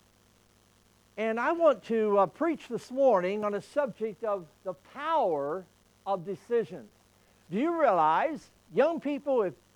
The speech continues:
you make a decision today, that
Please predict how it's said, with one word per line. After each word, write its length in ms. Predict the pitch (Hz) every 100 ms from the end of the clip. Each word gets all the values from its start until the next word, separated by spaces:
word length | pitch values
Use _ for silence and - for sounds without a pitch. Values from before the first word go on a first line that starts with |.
| _ 180
you 300 | 214 330 330
make 320 | 294 277 -
a 80 | 196
decision 560 | 202 - 269 170 196
today, 720 | 175 180 202 240 151 135 156 180 _ _ _ _ -
that 300 | 220 320